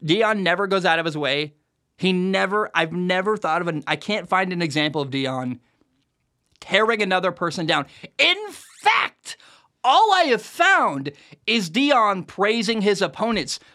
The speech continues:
praising the head coach at T C U, praising Trey Sanders, their running back, giving them credit, being kind, going out of his way to be generous to other people. Even after Matt Rhule, the head coach of Nebraska,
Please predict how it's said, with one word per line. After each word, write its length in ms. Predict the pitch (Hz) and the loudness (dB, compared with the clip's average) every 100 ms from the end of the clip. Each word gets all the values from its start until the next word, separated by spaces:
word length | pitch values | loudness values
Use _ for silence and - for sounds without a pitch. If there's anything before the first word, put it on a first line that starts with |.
| _ | _
praising 800 | - 180 208 254 214 240 240 226 - _ | -8 -2 0 0 0 -2 -2 -6 -12 _
the 100 | 151 | -2
head 260 | 175 190 175 | 0 0 0
coach 460 | 208 196 - - - _ - | 0 0 -4 -12 -16 _ 0
at 340 | 160 165 - _ _ | 2 2 -2 _ _
T 180 | 202 196 | -2 0
C 240 | - 185 165 | 0 0 0
U, 220 | 123 - _ _ | -2 -10 _ _
praising 720 | - 202 233 220 220 214 190 - _ | -2 0 0 0 0 0 -6 -14 _
Trey 240 | - 220 202 | 0 0 2
Sanders, 460 | 214 196 190 165 | 0 0 0 0
their 160 | 190 175 | 0 0
running 320 | 180 180 165 | 0 -2 -4
back, 260 | 127 123 - _ - | -4 -6 -10 _ -2
giving 320 | 214 226 208 | 0 0 0
them 200 | 196 185 | 0 -2
credit, 540 | - 220 202 143 - _ _ _ | 0 2 2 0 -6 _ _ _
being 380 | 220 220 202 139 | -2 0 -2 -4
kind, 580 | 180 196 185 156 135 | -2 0 0 -2 -2
going 320 | - 220 220 214 | -2 0 0 0
out 140 | 208 | 0
of 80 | 196 | -2
his 120 | 180 | -6
way 680 | 165 220 262 233 165 127 - _ - | -6 -2 -2 0 -2 -6 -14 _ -2
to 100 | 180 | 0
be 120 | 180 | 0
generous 440 | 135 202 220 202 | 2 2 2 0
to 80 | 214 | 0
other 120 | 202 | 0
people. 240 | 202 196 - | 0 -2 0
Even 240 | 269 330 | 0 2
after 200 | 320 262 | 2 2
Matt 260 | 269 302 247 | 2 2 2
Rhule, 320 | 294 320 262 | 2 4 4
the 80 | 240 | 4
head 160 | 269 | 2
coach 180 | 294 269 | 0 -2
of 60 | 269 | 0
Nebraska, 640 | 214 247 285 - 240 - | 2 2 2 4 2 2